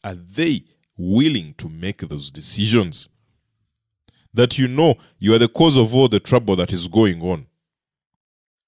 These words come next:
Wherever it is, it could even be your place of work. And if you can step out of that, then that place will be safe. Jonah knew that. He knew, "If I get out of this ship,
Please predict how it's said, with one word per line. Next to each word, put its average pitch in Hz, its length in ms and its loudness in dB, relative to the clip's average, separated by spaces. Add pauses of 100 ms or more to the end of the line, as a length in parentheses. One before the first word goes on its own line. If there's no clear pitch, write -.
(760)
Wherever 113 360 2
it 101 180 -2
is, 104 280 0
it - 100 -20
could 110 160 -4
even 104 240 -2
be 113 80 -2
your 101 100 2
place 95 300 -2
of 73 160 -6
work. 80 340 -10 (340)
And 95 140 -8
if 117 140 -4
you 117 80 -8
can 110 220 -4
step - 380 -4
out 151 220 2
of 92 200 0
that, 104 380 -4 (400)
then 110 460 0 (420)
that 101 300 -4
place 107 300 -4
will 67 140 -18
be 85 80 -10
safe. - 400 -10 (440)
Jonah 131 300 0
knew 101 240 -4
that. - 260 -14 (280)
He 104 120 -2
knew, 139 280 0 (280)
"If - 80 -16
I 92 100 -2
get 160 240 -2
out 143 160 2
of 113 140 2
this 113 240 0
ship, - 400 -6